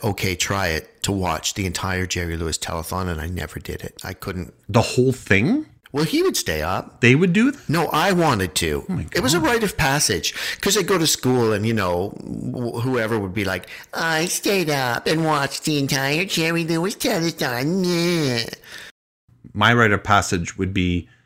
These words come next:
Speaker 2: uh, showing up at the pub at eleven A M on Saint Patty's Day and staying till close.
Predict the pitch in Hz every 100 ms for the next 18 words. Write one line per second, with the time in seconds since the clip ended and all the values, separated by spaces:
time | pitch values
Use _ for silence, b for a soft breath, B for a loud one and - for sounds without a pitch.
0 | b b 90 87 85 - 117 107 98 92
1 | 87 - 95 80 - 95 87 87 90 87
2 | 90 90 87 87 90 85 87 85 87 -
3 | 90 78 90 90 85 - 80 80 85 85
4 | - - 95 92 90 - 82 - 110 90
5 | - - -